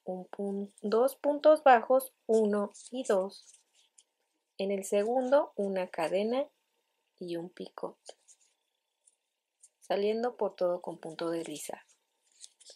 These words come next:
Si a ustedes se les dificulta este paso, ustedes simplemente tejan puros puntos bajos, no hagan el picot.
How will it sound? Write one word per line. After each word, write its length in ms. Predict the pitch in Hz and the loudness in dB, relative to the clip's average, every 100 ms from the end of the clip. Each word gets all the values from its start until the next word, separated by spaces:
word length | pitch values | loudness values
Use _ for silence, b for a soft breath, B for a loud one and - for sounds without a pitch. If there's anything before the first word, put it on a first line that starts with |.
| _ _ _ _ | _ _ _ _
Si 140 | - | 2
a 40 | 254 | 2
ustedes 320 | 262 302 330 | 6 4 4
se 100 | 330 | 4
les 140 | 294 | 4
dificulta 720 | 269 240 233 - 233 220 247 247 | 2 -4 -6 -4 -2 8 8 8
este 280 | 233 233 | 4 0
paso, 540 | 226 214 196 240 320 - _ _ _ - - _ - - | 0 0 2 2 2 0 _ _ _ -20 -20 _ -20 -8
ustedes 400 | 233 269 277 277 | 4 8 8 6
simplemente 600 | 277 277 269 262 240 247 | 2 2 2 2 0 0
tejan 380 | 240 214 220 226 | 0 0 0 -2
puros 300 | 180 170 170 | -4 -4 -6
puntos 440 | - 160 180 185 | -10 -8 -2 0
bajos, 400 | 220 285 247 - _ | 2 2 -2 -8 _
no 240 | 202 196 202 | -4 2 4
hagan 320 | 226 262 277 | 4 4 2
el 120 | 208 | 0
picot. 420 | - - - - | -2 -8 -8 -8